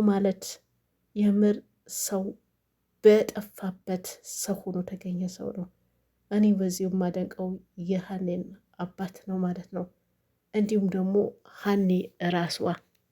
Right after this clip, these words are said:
ሌላው ደግሞ የሰላም ወንድም ነው። በእረፍት ጊዜ ውጭ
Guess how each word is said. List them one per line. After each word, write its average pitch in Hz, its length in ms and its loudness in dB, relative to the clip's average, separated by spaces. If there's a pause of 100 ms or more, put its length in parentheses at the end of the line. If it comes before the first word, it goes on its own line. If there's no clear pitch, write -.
(680)
ሌላው 208 440 2
ደግሞ 190 260 -2 (480)
የሰላም 190 580 -4
ወንድም 175 460 -2
ነው። 185 180 -6 (460)
በእረፍት 208 380 0 (100)
ጊዜ 190 240 -4 (480)
ውጭ 202 300 0